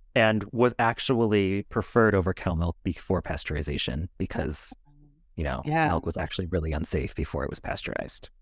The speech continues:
Speaker 2: Yeah. And also
Speaker 1: So
Speaker 2: just, like, I have questions for the first person who, like, tugged on an udder and was like, "I will drink this."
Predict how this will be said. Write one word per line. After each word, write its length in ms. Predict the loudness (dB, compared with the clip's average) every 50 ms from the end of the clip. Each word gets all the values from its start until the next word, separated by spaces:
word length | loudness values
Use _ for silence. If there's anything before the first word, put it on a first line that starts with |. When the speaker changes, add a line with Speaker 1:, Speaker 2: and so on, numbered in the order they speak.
| -20 -20 -20 -10 -4
Speaker 2:
Yeah. 380 | 0 2 2 2 2 0 -4 -8 -12 _ -20 -20 -20 _ -20 -20 -20 _ _ -8 -2
And 100 | 0 2
also 300 | 2 2 2 2 0 0
Speaker 1:
So 40 | 0
Speaker 2:
just, 300 | 0 -2 -4 -4 0 2
like, 260 | 2 4 2 2 0 0
I 40 | 0
have 120 | 0 0 0
questions 560 | 0 0 0 0 0 -2 -2 -2 -2 -2 0
for 140 | 0 0 0
the 60 | 0
first 260 | 0 0 0 0 -2
person 340 | -4 -2 -2 0 0 0 0
who, 200 | 2 2 2 2
like, 220 | 2 2 0 -2 -2
tugged 320 | 0 2 2 2 2 2
on 100 | 2 2
an 100 | 2 2 4 4
udder 380 | 2 4 2 0 0 -2 -4 -4
and 160 | 0 0 0
was 160 | 0 0 0
like, 160 | -2 0 0
"I 160 | 0 0 0
will 140 | 0 -2 -4
drink 260 | -2 0 0 0 0
this." 340 | 0 -2 -4 -4 -6 -8 -12